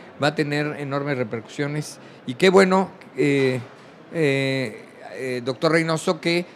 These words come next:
eh, esta publicación, que no lo dije al principio,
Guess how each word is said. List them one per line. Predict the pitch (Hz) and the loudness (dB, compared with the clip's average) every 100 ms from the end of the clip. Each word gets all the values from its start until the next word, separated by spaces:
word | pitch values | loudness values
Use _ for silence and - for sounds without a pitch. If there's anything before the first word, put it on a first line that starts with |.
| - - | -20 -4
eh, | 135 123 123 120 117 | 2 4 4 2 -2
esta | - 175 - 156 | 0 0 2 0
publicación, | 147 135 135 127 156 160 | 0 -2 -4 -4 -4 -2
que | 170 180 190 - - - - - | 2 2 0 -6 -20 -20 -20 -12
no | 123 156 | 0 4
lo | 165 156 | 6 6
dije | 165 160 | 4 0
al | 151 | -2
principio, | 160 160 202 190 190 196 | -2 -4 -4 2 4 4